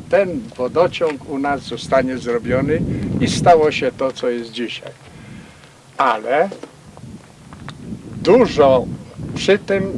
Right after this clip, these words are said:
miał również marszałek, chyba musimy wspomnieć, województwa były pan Jarubas.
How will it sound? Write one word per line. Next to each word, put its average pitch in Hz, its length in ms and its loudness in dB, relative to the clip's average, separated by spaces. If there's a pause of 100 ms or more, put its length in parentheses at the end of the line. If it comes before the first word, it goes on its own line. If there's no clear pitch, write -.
(220)
miał 160 340 6
również 160 600 2 (100)
marszałek, 139 640 4 (200)
chyba 131 300 0
musimy 131 440 -2
wspomnieć, 139 760 2 (840)
województwa 127 760 -2
były 120 440 -2
pan 123 320 -2
Jarubas. 156 520 0